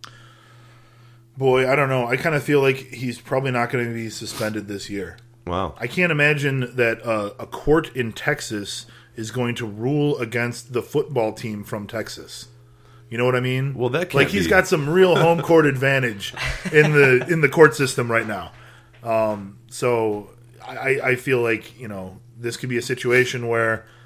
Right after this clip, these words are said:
Speaker 1: uh, we see it happen next year, or they make a settlement and agree just to end it and, and do it. But, I mean, d-, does Zeke wanna settle? I doubt it. But I get the feeling that the N F L is gonna be like, "All right, well, we're gonna go after you for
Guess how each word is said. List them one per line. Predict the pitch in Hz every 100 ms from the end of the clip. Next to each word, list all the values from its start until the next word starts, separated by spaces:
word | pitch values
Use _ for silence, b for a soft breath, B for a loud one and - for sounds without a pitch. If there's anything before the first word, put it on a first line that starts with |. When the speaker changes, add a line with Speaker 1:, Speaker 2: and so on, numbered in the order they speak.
| b b
Speaker 1:
uh, | 101 95 92 90 90 - 120
we | 117 113
see | - 139
it | 123
happen | 120 120 113 110
next | 113 -
year, | 127 131 131
or | 131 120
they | 120
make | 127 123
a | 110
settlement | - 156 160 123 110 107 - B B B 131
and | 123
agree | 104 117 135 123
just | 117 117
to | 117 117
end | 123 131 117
it | 110 113
and, | 110 101 95 117
and | 110
do | 104 123
it. | 104
But, | 104 - -
I | 98
mean, | 107 95 - b b b b _
d-, | - -
does | 123 120
Zeke | 123 147
wanna | 151 131
settle? | - 139 196
I | 113
doubt | - - 143 104
it. | 123 - B B B B _
But | 139
I |
get | 208
the | 175
feeling | 180 170
that | 135
the | 131
N | 147
F | 156
L |
is | 139
gonna | 127
be | 123
like, | 127
"All | 202
right, | 151
well, | 139
we're | 151 175
gonna | 175
go | 165
after | 165 160
you |
for | 143